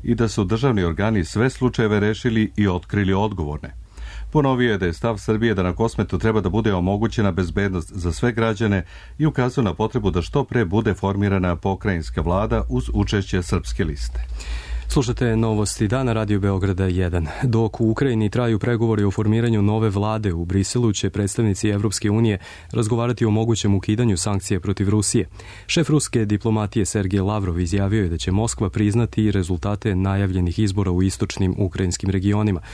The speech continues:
Speaker 2: Vlasti u Kijevu smatraju da će to ugroziti dogovor o smirivanju krize.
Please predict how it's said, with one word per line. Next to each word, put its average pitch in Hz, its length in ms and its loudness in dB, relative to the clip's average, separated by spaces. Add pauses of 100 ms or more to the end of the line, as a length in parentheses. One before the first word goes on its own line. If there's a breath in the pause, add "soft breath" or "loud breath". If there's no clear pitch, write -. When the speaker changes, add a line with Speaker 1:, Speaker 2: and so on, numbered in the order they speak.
(260 loud breath)
Speaker 2:
Vlasti 92 380 -2
u 80 60 -6
Kijevu 117 320 0
smatraju 107 440 -2
da 92 100 -2
će 90 160 -2
to 110 180 0
ugroziti 98 680 0
dogovor 98 480 0
o 95 160 -2
smirivanju 82 480 0
krize. 85 340 -4